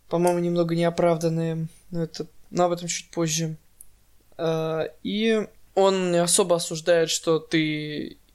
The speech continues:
ешь на занятии, главное, особо не палиться.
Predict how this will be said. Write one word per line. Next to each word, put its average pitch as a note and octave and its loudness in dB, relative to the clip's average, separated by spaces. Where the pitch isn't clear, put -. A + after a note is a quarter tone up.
ешь E3+ 2
на D#3+ -2
занятии, F#3+ 4
главное, E3+ 0
особо E3+ 2
не E3+ -4
палиться. E3 2